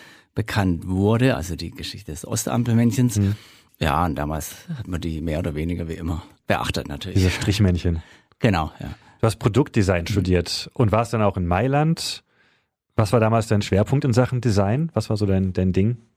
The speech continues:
Speaker 1: Mein Ding waren schon immer Geschichten. Also es geht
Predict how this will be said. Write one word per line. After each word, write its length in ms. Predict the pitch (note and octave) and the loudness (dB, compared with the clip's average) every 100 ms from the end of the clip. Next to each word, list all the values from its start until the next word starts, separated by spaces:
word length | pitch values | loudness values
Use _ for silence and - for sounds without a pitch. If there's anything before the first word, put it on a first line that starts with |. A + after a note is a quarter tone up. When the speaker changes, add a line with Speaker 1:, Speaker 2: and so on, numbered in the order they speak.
| _ _ _ - - - - _ _ _ _ _ | _ _ _ -20 -20 -20 -20 _ _ _ _ _
Speaker 1:
Mein 180 | D3+ C#3+ | 0 2
Ding 160 | C#3 F#3 | 4 4
waren 140 | D#3+ | 4
schon 140 | C#3 - | 0 0
immer 460 | C#3 F3+ G3 F#3+ E3 | 2 4 6 6 6
Geschichten. 1160 | B2+ A#2+ - D3 F3+ - - G3 G3+ G#3+ G#3+ | 4 4 4 2 2 -2 -2 2 6 8 6
Also 240 | - - A2 | 4 4 4
es 260 | G2+ G2 | 2 0
geht 180 | - A2 | 0 -2